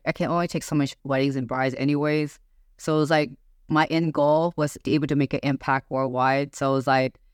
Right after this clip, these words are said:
in order to make the impact worldwide, then I can't do every bride, right? So I was like, "Let me go, like, let me go and channel my energy to making my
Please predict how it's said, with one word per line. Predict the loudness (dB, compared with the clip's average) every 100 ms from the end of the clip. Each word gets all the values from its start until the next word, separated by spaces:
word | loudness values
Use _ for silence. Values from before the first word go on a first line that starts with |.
| -8
in | -2
order | 0
to | 0
make | -2
the | -2 -2
impact | 0 2 0 0
worldwide, | -2 0 -2 -2
then | -4 -2
I | -4
can't | 0 0 0
do | -2
every | -2 -2
bride, | -2 -2 -2
right? | -2 -4 -6 -8
So | -2
I | -2
was | -2
like, | -2
"Let | 0
me | 2
go, | 4 4 2 -10 _
like, | -8 -6
let | -2 -2
me | 0 2
go | 2 4 2
and | 2 2 0 -2 -6 _ _ _
channel | 0 2 2
my | 2
energy | 0 0 2 0 -2 -12 _ _ _ -8
to | -2 0 0 -4 -8 _ _ _ -4
making | 0 2 2 2
my | 2 2 0 0 -2 -6